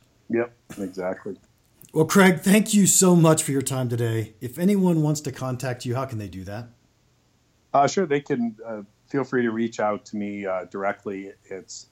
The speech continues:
Speaker 1: uh, C zawada at pros dot com. So C, then Z A W A D A at pros dot com. Uh, or you, you can visit our website at pros dot com, P R O S dot com.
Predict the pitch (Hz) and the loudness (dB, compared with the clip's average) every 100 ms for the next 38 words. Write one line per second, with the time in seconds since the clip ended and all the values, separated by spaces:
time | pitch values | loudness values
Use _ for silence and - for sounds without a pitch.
0 | _ _ 98 - - 117 117 110 110 92 | _ _ -16 -12 -4 0 0 0 -2 0
1 | 92 98 113 117 _ - 90 90 - 104 | 0 0 -2 -4 _ -10 -8 -8 -4 -2
2 | 101 95 110 90 - 95 101 131 - 92 | -2 -2 -6 -6 -6 -6 -4 -6 -8 -10
3 | 87 - 101 98 101 - _ _ _ _ | -10 -10 -8 -6 -8 -12 _ _ _ _
4 | - 90 87 - 104 101 104 95 95 90 | -12 -8 -8 -6 -4 -2 -2 -4 -4 -4
5 | 92 98 95 92 92 90 95 92 87 107 | -4 -2 -2 -2 -6 -4 -2 0 -2 -4
6 | - _ _ _ _ _ _ _ _ _ | -8 _ _ _ _ _ _ _ _ _
7 | _ 92 - 113 101 90 98 90 - 98 | _ -6 0 4 4 4 2 0 -2 -4
8 | 113 139 _ _ _ _ 101 101 117 117 | -4 -8 _ _ _ _ -4 -2 2 2
9 | 110 107 - _ _ 117 107 101 98 104 | 0 -6 -12 _ _ -14 -8 -6 -4 -2
10 | 101 95 98 - 107 101 95 90 - 107 | 0 0 -2 -4 -6 -6 -6 -10 -6 -4
11 | 101 101 - 92 - - 90 82 82 _ | -4 -4 -6 -6 -6 -6 -6 -8 -20 _
12 | _ 98 92 90 92 104 107 - - 87 | _ -8 -6 -4 -2 -2 -2 -10 -12 -12
13 | - 92 85 | -10 -12 -12